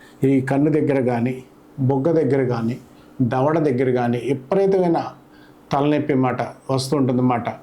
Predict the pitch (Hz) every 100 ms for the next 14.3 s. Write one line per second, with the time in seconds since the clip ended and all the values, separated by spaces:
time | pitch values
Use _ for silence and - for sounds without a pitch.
0 | - - - - 208 196 - 185 165 151
1 | 156 135 131 135 - 135 123 123 120 120
2 | 110 120 - - - - - - 151 165
3 | 190 139 - - 143 123 120 117 110 113
4 | 110 110 - - - - - 135 139 151
5 | 156 - - 147 180 170 135 139 123 120
6 | 117 120 - 143 160 185 175 160 151 139
7 | 147 131 131 131 120 117 110 113 - -
8 | - 131 196 208 196 185 175 156 143 143
9 | 143 135 131 127 120 - 139 123 117 113
10 | 120 110 120 - - - - 127 131 147
11 | 175 165 143 131 135 143 131 123 123 117
12 | 120 117 110 117 113 110 - 117 160 165
13 | 165 147 139 139 131 - 139 131 139 139
14 | 127 123 120